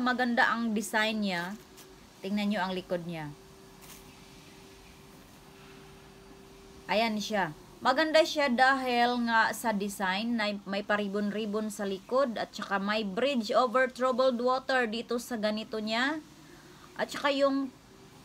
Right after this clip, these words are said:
sa puwit niya is maganda talaga yung design. Medyo hindi lang siya matibay dahil dalawang beses ko na ito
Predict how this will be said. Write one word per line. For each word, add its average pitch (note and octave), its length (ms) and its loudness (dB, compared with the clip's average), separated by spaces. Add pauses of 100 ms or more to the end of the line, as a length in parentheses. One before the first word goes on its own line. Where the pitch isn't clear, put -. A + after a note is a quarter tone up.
(720)
sa C#4 240 -6
puwit D4 400 -2
niya C4 240 0
is A#3+ 320 -4
maganda A3 400 -2
talaga G#3 400 -2
yung F#3 240 -4
design. F3 480 -8 (1200)
Medyo C#4 380 2
hindi D#4 160 2
lang D#4 160 4
siya D#4 160 2
matibay D4 480 4
dahil C4 220 4
dalawang B3+ 420 2
beses D4 320 -4
ko D4 80 -4
na C4+ 160 0
ito C4 160 -6